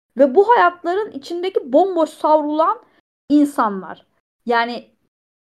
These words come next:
ben şey demeyeceğim bu arada. Hani Türkiye gerçeği kardeşim, millet acından ölüyor. İşte Gazze'de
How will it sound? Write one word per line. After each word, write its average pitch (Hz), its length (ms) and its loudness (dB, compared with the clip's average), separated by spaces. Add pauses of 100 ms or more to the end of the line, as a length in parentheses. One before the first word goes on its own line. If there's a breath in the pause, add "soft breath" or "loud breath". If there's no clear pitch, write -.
(260)
ben 269 300 2
şey 330 260 -4
demeyeceğim 233 480 -4
bu 202 60 0
arada. 196 200 -4
Hani 214 160 -4
Türkiye 339 380 0
gerçeği 285 380 -2
kardeşim, 285 440 -2
millet 285 280 0
acından 277 420 0
ölüyor. 277 280 0
İşte 269 220 -4
Gazze'de 269 680 0